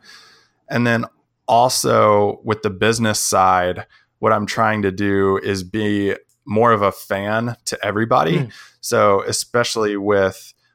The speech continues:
Speaker 1: like, my photographs that I'm posting on social media, or if I'm posting a YouTube video on something that I went out and did,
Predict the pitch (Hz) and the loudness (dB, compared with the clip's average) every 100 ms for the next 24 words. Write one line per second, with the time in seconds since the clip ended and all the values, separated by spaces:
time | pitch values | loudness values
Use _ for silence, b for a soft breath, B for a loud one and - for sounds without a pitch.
0 | - 98 95 98 101 107 127 - 135 123 | -6 -4 -4 -4 0 0 0 -2 0 2
1 | 127 127 127 123 - - - 120 107 98 | 2 2 0 -2 -8 -8 -10 -4 -2 0
2 | 123 120 123 120 - 117 117 110 104 - | -2 -2 -2 -2 -4 -6 -4 -4 -6 -4
3 | 110 - 107 110 110 110 107 107 107 95 | -4 -4 -4 -4 -2 0 2 2 2 0
4 | 101 101 - 92 - 113 107 110 98 98 | 0 -2 -2 -4 -2 -4 -4 -4 -6 -4
5 | 104 113 117 104 107 107 107 104 101 101 | -6 -4 -4 -2 -2 0 2 2 2 0
6 | 98 104 104 104 101 95 95 104 104 98 | -2 -4 -4 -4 -4 -2 -2 -2 -2 -4
7 | 98 90 95 101 127 | -8 -6 -2 0 -2